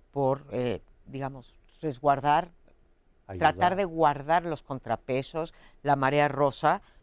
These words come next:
Speaker 1: no fue de los partidos, la marea rosa fue de los ciudadanos y los partidos iban en la retaguardia. Entonces, el discurso ciudadano de los partidos es muy mentiroso, porque no está siendo presente.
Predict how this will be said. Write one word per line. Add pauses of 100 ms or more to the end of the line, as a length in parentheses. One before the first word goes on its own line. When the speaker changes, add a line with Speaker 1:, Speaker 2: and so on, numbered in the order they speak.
Speaker 1:
no
fue
de
los
partidos,
la
marea
rosa
fue
de
los
ciudadanos
y
los
partidos (280)
iban
en
la
retaguardia. (300)
Entonces,
el
discurso
ciudadano
de
los
partidos (400)
es
muy
mentiroso, (100)
porque
no
está (220)
siendo
presente.